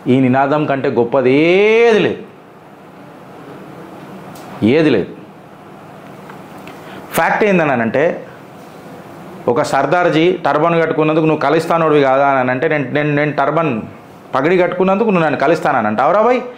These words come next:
అని చెప్పి కొట్లాడుతున్న దేశభక్తులు కూడా ఎంతోమంది ఉన్నారు. వాళ్ళ ఛాతి మీద దెబ్బలు తాకించుకుంటా, ఎదురు ఈదుకుంటా దేశాని కోసం కొట్లాడుతున్న పోలీసు వాళ్ళు ఎంతోమంది ఉన్నారు.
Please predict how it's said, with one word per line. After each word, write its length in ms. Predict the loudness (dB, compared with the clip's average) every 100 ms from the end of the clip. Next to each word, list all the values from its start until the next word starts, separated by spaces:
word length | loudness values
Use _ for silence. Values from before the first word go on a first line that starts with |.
| -20 -10 -4
అని 160 | 0
చెప్పి 160 | 0 0
కొట్లాడుతున్న 580 | 0 0 0 0 0 2
దేశభక్తులు 640 | 2 2 0 0 2 2
కూడా 140 | 4
ఎంతోమంది 440 | 2 0 0 0 0
ఉన్నారు. 240 | -2 -4 -8 -20 -20 -20 -20 -20 -20 -20 -20 -20 -20 -20 -18 -4
వాళ్ళ 220 | 0 2 2
ఛాతి 480 | 0 0 0 2
మీద 180 | 2 2 2 2 -2 -6 -6
దెబ్బలు 360 | -2 0 2 4
తాకించుకుంటా, 600 | 2 -2 -2 -2 0 2
ఎదురు 480 | 4 4 2 2 -4 -12 -6 0
ఈదుకుంటా 400 | 2 2 0 2
దేశాని 400 | 2 2 -2 -2
కోసం 280 | -2 0
కొట్లాడుతున్న 480 | 0 0 0 0 -2
పోలీసు 380 | 0 2 2 2
వాళ్ళు 120 | 2
ఎంతోమంది 400 | 2 0 0 0
ఉన్నారు. 260 | -2 -4